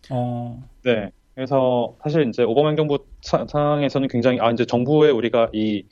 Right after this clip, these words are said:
Speaker 2: 어떤 혁신의 숨결을 밀어넣자라는 부분들이 있었는데, 지금 이게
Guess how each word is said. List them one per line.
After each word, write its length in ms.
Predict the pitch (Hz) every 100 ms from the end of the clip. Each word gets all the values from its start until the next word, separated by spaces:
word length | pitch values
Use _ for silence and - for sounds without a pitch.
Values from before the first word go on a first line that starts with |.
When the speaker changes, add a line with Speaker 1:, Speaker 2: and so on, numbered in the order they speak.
| _ _
Speaker 2:
어떤 460 | 110 117 107 101 90 -
혁신의 320 | 104 - 107
숨결을 380 | - - 185 175
밀어넣자라는 800 | 113 117 101 - 120 107 95 98
부분들이 260 | 104 104 -
있었는데, 640 | - 104 98 107 135 92 - - - - -
지금 720 | 131 135 135 135 131 123 120 _ _ _ _ -
이게 380 | 120 127 123